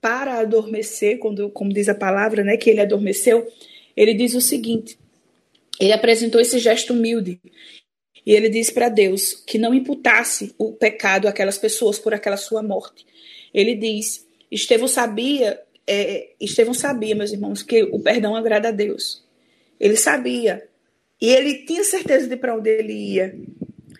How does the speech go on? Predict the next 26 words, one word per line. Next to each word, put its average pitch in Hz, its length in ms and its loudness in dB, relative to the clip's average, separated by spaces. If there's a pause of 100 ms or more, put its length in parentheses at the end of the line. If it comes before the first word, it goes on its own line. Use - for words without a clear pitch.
E 214 320 -6
o 220 60 -2
que 262 120 -2
Estevão 247 360 2
fez 233 300 -4
foi: 202 240 -2
Senhor, 220 440 -2
não 233 220 -6
lhes 254 160 -6
imputa 220 320 -6
esse 220 140 -6
pecado. - 500 -8 (640)
Senhor, 214 340 4
não, 220 520 4
não 226 280 6
lhes 254 140 2
imputa 247 300 2
esse - 160 -4
pecado. 233 420 -6 (340)
Perdoa, 214 540 4
eles 214 140 -2
não 220 100 -6
sabem 214 240 -8
o - 40 -18
que - 100 -20
fazem. - 380 -8